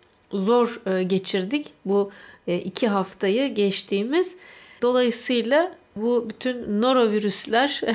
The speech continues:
<laughs> evlerden, özellikle de çocuklardan, çocuklarımızdan uzak olsun temennisini ben sunuyorum, buradan gönderiyorum evrene. Bir de lütfen Biontech Özlem hocamıza,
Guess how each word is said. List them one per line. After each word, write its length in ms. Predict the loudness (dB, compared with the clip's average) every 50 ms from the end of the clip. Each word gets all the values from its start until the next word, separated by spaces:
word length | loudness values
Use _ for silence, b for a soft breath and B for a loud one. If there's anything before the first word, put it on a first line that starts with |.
| 0 0 0
<laughs> 280 | 0 2 0 0 2
evlerden, 760 | 2 2 2 2 4 4 4 4 4 4 2 0 0 0 -2 -2
özellikle 580 | -2 0 2 2 2 2 2 -2 -4 -6 -2 0
de 160 | 0 0 0 -2
çocuklardan, 1000 | -4 -4 -2 -2 -6 -8 -14 -18 -8 -2 0 2 2 2 0 0 -2 -2 -4
çocuklarımızdan 920 | -2 -4 -6 -6 -6 -4 -2 -2 0 0 0 -2 -4 -4 -2 0 0 0 -2 B B B B B B B B B B _ -2
uzak 340 | 2 2 2 2 2 2
olsun 380 | 0 0 0 0 -2 -4 -4 -2
temennisini 880 | 0 0 2 4 4 4 2 2 0 -2 -2 -2 0 0 0 0 0
ben 260 | 0 -2 -2 -2 -6 -6 -6
sunuyorum, 720 | -6 -4 -4 0 2 2 2 4 2 2 2 2 0 0
buradan 460 | 0 0 0 0 0 0 0 0 0 0
gönderiyorum 760 | 0 0 0 0 0 0 0 0 0 0 0 0 -2 -6 -6 -10 -20 _ _ _ -2
evrene. 520 | 0 0 0 0 -2 -2 0 0 -2 -2 B B B B B B B B -2
Bir 120 | 0 2
de 300 | 4 4 2 2 0 -4 -6 -6
lütfen 480 | -6 -6 -2 0 0 0 0 0 -2
Biontech 600 | 0 2 2 2 2 0 0 -2 -2 -2 -2 -8 -16 -20 _ _ _ -20 _ -20 _ _ 2
Özlem 380 | 2 4 4 4 4 2 4
hocamıza, 680 | 2 2 2 2 4 6 6 6 8 6 6 4 2 2